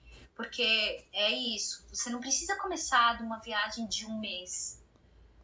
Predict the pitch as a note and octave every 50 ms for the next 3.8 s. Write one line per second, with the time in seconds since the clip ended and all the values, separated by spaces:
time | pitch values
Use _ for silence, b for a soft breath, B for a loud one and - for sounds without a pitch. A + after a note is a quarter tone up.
0 | - - - - F4 A#4+ A#4+ - F#4+ F4 D4+ C#4+ D4+ D4+ D4+ - - - - -
1 | D#4+ D#4+ E4 E4 E4 F#4 F4+ F4+ - E4+ E4 D4+ C#4 - - D#4+ D#4+ G4 - -
2 | - - F#4+ G4+ - - G4+ - E4 A#3 A3 B3+ D4 C#4 - - C#4 C#4 - D4+
3 | D4 - D4 C#4+ - B3+ A#3 A3+ A3+ A3+ A3+ A#3 A#3+ A#3 A3+ G#3